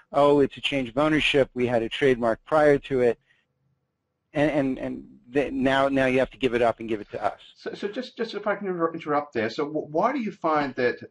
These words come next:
Speaker 2: um, acquirers are now using, like, payment plans versus, "Here's the cash up front, see you later"? Is it just a risk mitigation strategy, or they don't have the cash and they're wanting to reduce the, the amount of cash outlay up front? Like,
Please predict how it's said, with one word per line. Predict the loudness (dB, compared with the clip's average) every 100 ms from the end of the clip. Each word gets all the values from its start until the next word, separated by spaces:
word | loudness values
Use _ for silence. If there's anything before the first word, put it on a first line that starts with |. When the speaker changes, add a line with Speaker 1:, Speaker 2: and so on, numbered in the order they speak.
| _ -20 -8
Speaker 2:
um, | -4 -2 -2 -2 -4 -8 -14 -20 _ _ -18
acquirers | -18 -8 0 4 4 2 -2 -8 -12 -14 _ _ _ _ -2
are | 0
now | 0 0 0
using, | 0 -2 -4 -4
like, | -4 -4 -8
payment | -8 -6 -4 -6
plans | -6 -6 -6 -6
versus, | -8 -8 -10
"Here's | -6 -6 -8
the |
cash | -4 -2 -2
up | -6 -10
front, | -6 -6 -8 _ _
see | -14 -10
you | -6
later"? | -6 -8 -20 _ _ _ -8
Is | -6
it | -2
just | -4 -4
a |
risk | -6 -6 -8 -8
mitigation | -6 -6 -4 -4 -4 -8
strategy, | -4 0 0 -2
or | -4 -2 0
they | 0
don't | 0 -2
have | -4
the | -12
cash | -6 -2 -2 -4 -10 -20 _ _ _ _ -6
and | -2 0 0
they're | 0
wanting | -2 -2 -4
to |
reduce | -8 -8 -6 -6 -6
the, | -4 -2 -4 -4
the | -4 -4 -4 -6
amount | -4 -4
of | -4
cash | -2 -2 -2
outlay | -6 -4 -4
up | -4 -2
front? | -2 -2 -2
Like, | -4